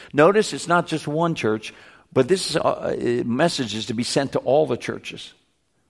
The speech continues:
Be careful of compromise. And then Jesus writes at the end of this letter,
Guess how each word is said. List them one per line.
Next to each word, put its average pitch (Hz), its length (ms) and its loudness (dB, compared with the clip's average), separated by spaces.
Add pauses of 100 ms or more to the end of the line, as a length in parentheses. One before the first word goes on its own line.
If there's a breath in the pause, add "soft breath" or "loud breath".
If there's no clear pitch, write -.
(180)
Be 151 100 0
careful 156 540 2
of 135 140 -8
compromise. 104 800 -6 (560 soft breath)
And 120 180 0
then 185 280 4
Jesus 151 560 -2 (600)
writes 139 460 0
at - 120 -10
the 131 120 0
end 143 100 0
of 135 100 2
this 131 180 0
letter, 117 360 4